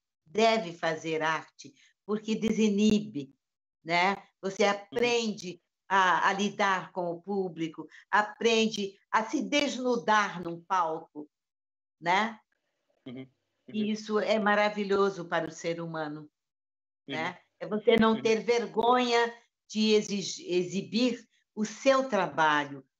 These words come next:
Speaker 1: o seu dom de representar, né?
Speaker 2: Uhum.
Speaker 1: Então, eu
Speaker 2: Uhum.
Speaker 1: teria dito, "Procure conversar com seus pais, faça um
Speaker 2: Uhum.
Speaker 1: curso de teatro,
Speaker 2: Uhum.
Speaker 1: fale mais,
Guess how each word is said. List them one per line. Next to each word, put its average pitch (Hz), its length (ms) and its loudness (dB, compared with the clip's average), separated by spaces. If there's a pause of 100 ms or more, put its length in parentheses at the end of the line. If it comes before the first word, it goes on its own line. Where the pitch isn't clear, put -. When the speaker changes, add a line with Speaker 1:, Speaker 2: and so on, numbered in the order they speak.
Speaker 1:
o 220 100 -8
seu 233 420 0
dom 202 480 0 (280)
de 151 100 -12
representar, 147 920 -10 (500)
né? - 360 -6
Speaker 2:
Uhum. 123 160 -12
Speaker 1:
Então, 226 240 -2
eu 220 120 4
Speaker 2:
Uhum. 220 80 -2
Speaker 1:
teria 190 420 2
dito, - 380 -10 (360)
"Procure 254 680 4
conversar 202 720 2
com 185 120 -6
seus 165 320 -4
pais, 147 640 -2 (560)
faça 262 320 0
um 254 60 -4
Speaker 2:
Uhum. - 80 -16
Speaker 1:
curso 226 380 -10
de 190 120 -12
teatro, 175 600 -2 (840)
Speaker 2:
Uhum. 131 180 -14
Speaker 1:
fale 233 420 0
mais, 180 640 -2